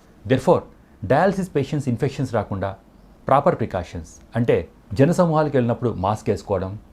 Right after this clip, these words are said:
హ్యాండ్ వాషింగ్ ప్రాక్టీస్ చేయడం, బయట ఆహారం తగ్గించడం, ఇలాంటివన్నీ కూడా తెలుసుకొని దాన్ని ప్రాక్టీస్ చేయాల్సి వస్తుంది. Therefore,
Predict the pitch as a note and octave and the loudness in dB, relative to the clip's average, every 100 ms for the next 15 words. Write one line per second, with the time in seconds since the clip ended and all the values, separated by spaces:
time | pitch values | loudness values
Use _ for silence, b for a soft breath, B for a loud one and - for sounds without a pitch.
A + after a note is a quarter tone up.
0 | - D#3+ G3+ F#3 D#3+ F3+ D3+ G#2 - B2 | 0 2 4 2 2 -4 -4 -6 -4 -6
1 | - G#2 G2 G#2 - - - - - G2 | -2 -4 -4 -10 -16 -20 -20 -20 -10 2
2 | C3+ F#3+ F3 C#3 D3 C3+ F#2 G2+ - F#2 | 4 6 2 2 -2 -2 -2 -4 -6 -8
3 | F#2 - - - - - C#3 C3+ B2+ A#2 | -8 -12 -20 -20 -6 0 4 4 4 2
4 | F3 C#3+ D#3 G2 - - - - - - | 2 2 2 2 -6 -20 -20 -20 -20 -20
5 | - - A#2+ A#2+ - D#3 C#3+ A2 A#2+ A#2 | -20 0 2 2 0 0 0 0 -2 0
6 | G2+ - G#2 F#2+ F2 - - - - - | -4 -4 -4 -2 -4 -6 -16 -18 -14 0
7 | A#2 C3+ F#3 | 2 4 2